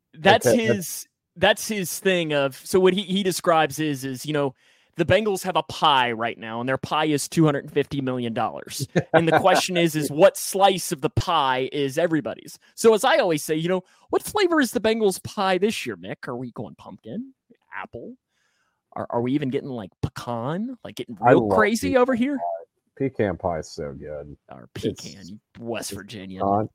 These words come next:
Speaker 1: Pecan.
Speaker 2: I think pecan's the, the, the correct way to
Speaker 1: Pecan.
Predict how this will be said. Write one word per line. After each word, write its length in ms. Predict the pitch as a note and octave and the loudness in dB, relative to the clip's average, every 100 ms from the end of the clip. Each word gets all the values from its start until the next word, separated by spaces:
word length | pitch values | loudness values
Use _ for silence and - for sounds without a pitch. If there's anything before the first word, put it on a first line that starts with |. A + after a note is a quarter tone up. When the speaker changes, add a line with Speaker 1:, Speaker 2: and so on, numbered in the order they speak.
| - | -8
Speaker 1:
Pecan. 540 | - - A#2 G2+ F2 | -10 -10 -10 -10 0
Speaker 2:
I 60 | C#3 | 2
think 300 | D#3 A#3 E3+ | 4 2 2
pecan's 640 | - F3+ E3+ C#3 B2 A2 | -4 -4 -2 0 0 0
the, 260 | A#2+ A2 A2 - | 0 0 0 -4
the, 120 | G#2 | -6
the 180 | G2 G2+ _ | -6 -8 _
correct 340 | B2+ A#2+ A#2 - | -2 0 0 0
way 180 | A2 | 0
to 120 | G2+ G2 _ - - _ _ _ _ _ _ - | 0 -2 _ -20 -20 _ _ _ _ _ _ -8
Speaker 1:
Pecan. 60 | - | -8